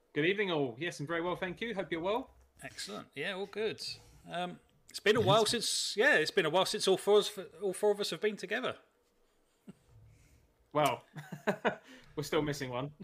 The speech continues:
Speaker 1: <laughs>
Speaker 2: That's what I mean, yeah. So hopefully, hopefully we'll, uh, we'll, we'll all get to the Avengers or G P G crew will assemble fairly soon with all four of us. But, um, until then,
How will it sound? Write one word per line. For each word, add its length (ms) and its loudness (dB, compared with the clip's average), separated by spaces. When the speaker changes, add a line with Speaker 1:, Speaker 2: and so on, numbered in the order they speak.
Speaker 1:
<laughs> 300 -12
Speaker 2:
That's 200 -4
what 140 0
I 40 -2
mean, 260 4
yeah. 180 6
So 300 4
hopefully, 1040 0
hopefully 500 0
we'll, 360 6
uh, 300 6
we'll, 260 0
we'll 140 2
all 120 6
get 240 0
to 200 2
the 80 0
Avengers 640 4
or 140 -2
G 160 4
P 160 -2
G 180 2
crew 240 2
will 140 0
assemble 400 -2
fairly 340 0
soon 460 -4
with 160 -2
all 100 6
four 320 2
of 100 -4
us. 200 -12
But, 420 -12
um, 340 -4
until 300 4
then, 240 4